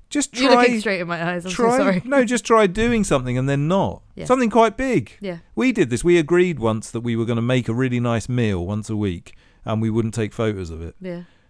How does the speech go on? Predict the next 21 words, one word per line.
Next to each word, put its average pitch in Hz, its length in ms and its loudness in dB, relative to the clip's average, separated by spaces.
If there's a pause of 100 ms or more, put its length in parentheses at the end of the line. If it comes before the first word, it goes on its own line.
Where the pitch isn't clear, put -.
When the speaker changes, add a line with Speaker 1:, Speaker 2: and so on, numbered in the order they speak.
Speaker 1:
And 127 160 0
we 131 200 0
admittedly 120 500 -2
didn't 90 200 -8
do 98 140 -4
it 82 60 -10
for 87 80 -18
very 82 220 -10
long. 82 240 -10
We 101 80 -6
didn't 113 200 -4
do 107 80 -6
it 101 120 -6
quite 101 180 -6
as 101 100 -6
well 104 160 -4
as 107 140 -10
this 101 100 -14
podcast. 113 460 -4
Speaker 2:
<laughs> - 640 -6
Speaker 1:
But, - 280 2